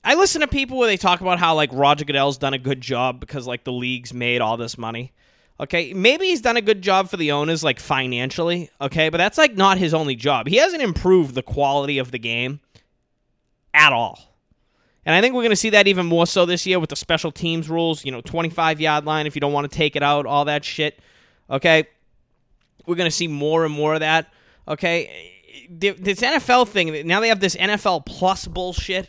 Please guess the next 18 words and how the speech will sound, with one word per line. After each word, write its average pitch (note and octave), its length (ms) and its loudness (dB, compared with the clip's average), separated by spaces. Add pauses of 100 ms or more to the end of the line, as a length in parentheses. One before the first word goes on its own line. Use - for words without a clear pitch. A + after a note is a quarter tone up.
okay? E3+ 280 -6
You E3 60 -2
gotta D#3+ 140 2
pay F3 300 -4
to E3 80 -4
watch E3 280 -2
preseason E3 680 -8
games, D#3 440 -4 (580)
all D#3 180 6
this D#3+ 160 0
shit. E3 300 -2
It's D#3+ 160 -6
like, E3+ 140 -2
dude, F3+ 200 2
are - 40 0
you E3 140 -2
fucking, A3+ 480 -8
like, C#3+ 300 -2